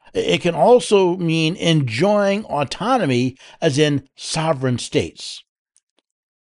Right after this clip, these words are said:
So we, we have to be careful when we're using this word sovereign, or when we hear this word used,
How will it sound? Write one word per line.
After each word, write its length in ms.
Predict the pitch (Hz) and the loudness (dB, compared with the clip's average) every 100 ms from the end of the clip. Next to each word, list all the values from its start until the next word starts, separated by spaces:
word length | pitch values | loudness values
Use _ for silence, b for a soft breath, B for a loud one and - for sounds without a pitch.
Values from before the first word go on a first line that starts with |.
| _ _ | _ _
So 300 | 202 277 302 | -2 -2 -4
we, 260 | 254 202 233 | -12 -10 -8
we 160 | 214 185 | -6 -4
have 360 | 185 208 226 | -2 -4 -4
to 80 | 233 | -6
be 160 | 208 208 | -6 -6
careful 540 | - 185 175 - 147 | -4 -2 -2 -2 -2
when 180 | 143 147 | 0 0
we're 120 | 135 | -2
using 360 | 135 185 160 165 | -4 -4 -4 -4
this 140 | 147 | -4
word 220 | 147 143 | -4 -4
sovereign, 360 | - 156 143 104 | 0 2 2 2
or 40 | |
when 160 | 127 147 | 2 2
we 120 | 151 | 2
hear 220 | 139 233 | 0 -2
this 220 | 202 185 151 | 0 -2 -2
word 260 | 147 135 | -4 -2
used, 440 | 127 135 117 110 | 0 0 -2 -6